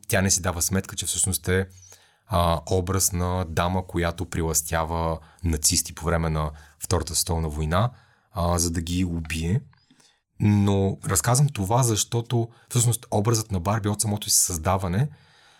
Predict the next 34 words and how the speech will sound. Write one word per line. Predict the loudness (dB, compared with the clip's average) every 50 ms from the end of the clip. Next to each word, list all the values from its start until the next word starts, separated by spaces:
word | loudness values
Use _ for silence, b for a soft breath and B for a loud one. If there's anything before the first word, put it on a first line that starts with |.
| B B B
да, | -2 2 2 2 2
в | 0 -2 -6
началото | -2 -2 -2 -2 0 -2 -4
е | -4
било | -2 -2 0 0 0
бум, | -2 -2 -2 0 0 0 0
защото | -2 -2 -4 -6 -6 -6 -4
най-накрая | -2 -2 0 -2 -2 -2 -2 -2 -2
момиченцата | -2 -2 -2 -2 -2 -2 -2 -4 -4 -2
могат | -2 -2 -2 -2 -4 -6 -8 -6
да | -4
искат | -4 -4 -4 -4 -10 -10
да | -6 -2
са | 0 0 0 0 -2 -4 -4 -6 b b b b b b b b _ _ _ 0
зряла | 0 2 4 4 2 2 2 2 0
жена, | 0 0 0 2 0
а | 0
не | -2 -2
просто | -4 -4 -6 -6 -4 -4
майка, | -2 -2 0 -2 -2 -4 -6 -6
могат | -4 -4 -2
да | -2
искат | -2 -4 -4
да | -6
са | -6 -4
жена | -4 -4 -4 -2 -4
с | -4 -8
професия. | -10 -12 -6 -2 0 0 0 0 0 -4 -10 -10 b b b b b b b -8
И | -6
това | -6 -2 -4 -4 -2
по | 0 -2
някакъв | -2 -2 -4
начин | -8 -4 -2 -2 -2 -2
ги, | -4 -4 -4 -6 -6